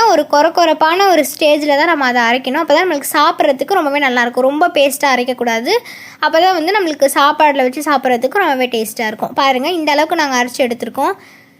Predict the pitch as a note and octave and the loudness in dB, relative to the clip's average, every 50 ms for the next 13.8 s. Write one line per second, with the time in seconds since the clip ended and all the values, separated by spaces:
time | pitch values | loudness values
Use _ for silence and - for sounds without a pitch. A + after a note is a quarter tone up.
0 | _ _ _ _ _ _ - E4 F4 F4 D#4+ - D#4+ D4+ F4+ F4+ F4 E4+ F4 E4+ | _ _ _ _ _ _ 0 0 2 2 0 -2 0 -2 0 0 0 2 2 2
1 | E4 D#4+ D#4+ D#4+ F#4+ F#4 - D#4+ D4+ - - A4 A#4 A#4 F#4 D#4 D4+ E4 D4 D#4 | 2 2 0 0 0 0 -2 -2 -4 -2 0 0 2 2 2 2 2 2 2 2
2 | C#4+ C4 C4 C#4+ F#4+ - - F#4+ E4+ D#4 D#4+ F4 F#4+ F#4 E4+ D4+ C4+ C4 C4 B3+ | 2 2 2 0 0 0 0 0 2 2 2 2 2 0 0 0 0 0 0 0
3 | C#4+ F#4+ F#4 - D4+ A#3+ A#3+ - A#3 - A3 A3 A3 A#3 D4 G#4 D#4+ F#4 G4 - | 0 -2 0 0 -2 -2 -2 -4 -8 -8 -6 -4 -2 0 0 2 2 2 2 2
4 | G4 G4 G#4+ G#4 G4+ F4 E4 D#4+ D#4+ D#4+ F4 G4+ F4+ F4+ D#4+ D#4+ E4+ D#4+ F4 D4+ | 0 0 0 0 2 2 2 2 2 2 2 0 0 0 0 0 0 0 0 0
5 | C4 C4+ - D4+ C#4 C4+ D4+ D#4 E4+ F#4+ F#4 E4+ D#4+ D#4+ D#4+ D4+ D#4 D#4+ E4 F#4 | 0 0 -2 -4 -2 0 2 2 2 2 2 0 0 -2 -2 -2 0 0 0 0
6 | G4+ G4 F#4+ F4 D#4 C#4+ C#4+ E4 G4+ A4 G4+ F#4 D#4+ C#4+ C#4 D4 D4 - E4 - | 0 0 0 0 0 0 0 0 0 0 0 2 2 2 2 0 0 -2 -4 -4
7 | - C#4+ C4+ - C4+ C4+ D4 C4 B3+ B3+ B3 B3 B3 - D4 G4 A4+ G#4+ F4 C#4+ | -6 -6 -6 -4 -4 -2 -2 0 0 0 -2 -2 -2 0 -2 0 0 -2 -2 -2
8 | B3+ A#3+ A#3+ - C4+ B3+ C4 C4 C4+ B3 A3+ A#3+ C#4 D4+ B3 B3 - A3 G#3 A3 | -2 -4 -4 -2 -2 -2 -2 -2 -2 -6 -4 -2 -2 -2 -2 -4 -6 -10 -8 -8
9 | A3 B3 D#4 G4 F#4 D4 C4+ C4+ F#4+ F4+ F4 F4 - F#4 - - - C4 B3 B3+ | -6 -4 -4 -2 -2 -4 -4 -4 -4 -4 -4 -2 -2 -4 -2 0 -2 -2 0 0
10 | D4+ G4 - - - - - - - - E4 E4+ E4+ E4+ D#4+ D#4 E4+ D#4+ F#4 E4+ | 0 -2 -2 -4 -10 -20 -20 -20 -8 -4 -2 0 2 2 2 0 0 0 0 0
11 | D#4 D4 D4 D4 A#3+ B3+ C4 B3 - F#4+ G#4 F4+ E4 E4 E4 E4+ E4 D4+ C#4+ C4 | 0 -2 -2 -4 -4 -2 -2 -2 0 0 0 0 0 -2 -2 0 0 -2 -2 -2
12 | D#4+ D4+ - D4 F4+ G#4+ G4 D4+ B3+ B3 A#3 A3 A#3 A#3+ C4+ E4+ - - C#4 A#3+ | -4 -4 -4 -2 -2 0 0 -2 -2 -4 -4 -6 -4 -4 -4 -6 -4 -4 -4 -2
13 | A#3 A3+ A#3 B3+ C4+ D4+ C#4 C4 B3 - A3 G#3 G#3 G3+ G3 G3 | -2 -2 -2 -2 -2 -2 -4 -6 -6 -8 -8 -6 -4 -6 -6 -8